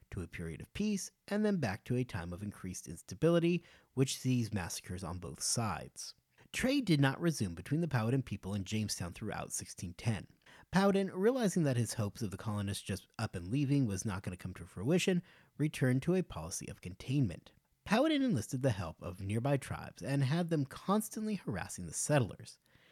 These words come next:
This is gonna lead to numerous violent encounters between the groups throughout sixteen ten,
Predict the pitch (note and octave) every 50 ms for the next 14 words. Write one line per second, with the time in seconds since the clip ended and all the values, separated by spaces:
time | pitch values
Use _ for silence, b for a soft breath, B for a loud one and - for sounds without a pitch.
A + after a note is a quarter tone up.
0 | b b b b - D3 D3+ - A3 F#3+ F3 - F3+ E3 C#3+ C3+ C3 B2+ - -
1 | A#2 G#2+ G#2+ A2 A#2 C3+ E3 G3 G#3 A3 G#3+ G#3+ F#3+ D#3 A#2 F#2+ - G2+ A#2 D3
2 | F3+ G3+ G3 G3 E3 B2+ A2+ A2 A2 G#2 - - - - - F#3+ G#3 F#3+ B2 G#2
3 | G#2 G2 - - - A#2+ A2 F2 D#2 - - - - - - - - F2+ F2+ -
4 | - - E3 C#3+ E2+ -